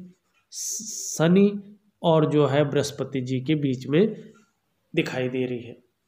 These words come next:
ऐसा व्यक्ति दिल से ज़्यादा सोचता है और जो व्यक्ति दिल से ज़्यादा सोचता है, रिश्तों के प्रति इमोशनल रहता है, केयर करने वाला रहता है,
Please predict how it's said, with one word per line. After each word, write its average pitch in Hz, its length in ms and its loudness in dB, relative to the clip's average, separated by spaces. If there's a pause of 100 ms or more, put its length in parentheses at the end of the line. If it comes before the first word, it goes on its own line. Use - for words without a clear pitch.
ऐसा 165 260 0
व्यक्ति 196 380 -2
दिल 175 260 2
से 151 200 -2
ज़्यादा 127 300 -2
सोचता 117 480 -12
है 110 180 -18 (1200)
और 175 140 4
जो 185 200 6
व्यक्ति 196 400 2 (400)
दिल 185 220 4
से 175 180 4
ज़्यादा 170 320 4
सोचता 160 520 -2
है, 165 540 -4
रिश्तों 151 400 0
के 175 120 -2
प्रति 180 300 -4 (100)
इमोशनल 160 640 0
रहता 151 420 0
है, 147 180 -2 (480)
केयर 185 300 6
करने 165 340 2
वाला 139 300 2
रहता 131 440 -2
है, 160 240 -2